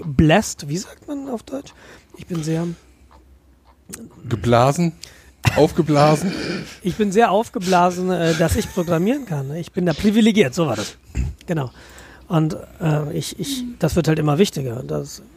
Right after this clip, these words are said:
Speaker 1: ich hab das irgendwie in dem Kommentar da digitale Selbstbewaffnung genannt. Und ich,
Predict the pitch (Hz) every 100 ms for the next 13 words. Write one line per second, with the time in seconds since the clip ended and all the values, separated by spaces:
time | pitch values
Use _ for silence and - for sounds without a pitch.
0 | - - - - 165 220 349 202 202 190
1 | 175 170 180 170 156 180 175 151 160 185
2 | 165 160 147 170 - 139 139 143 131 131
3 | 127 135 143 143 -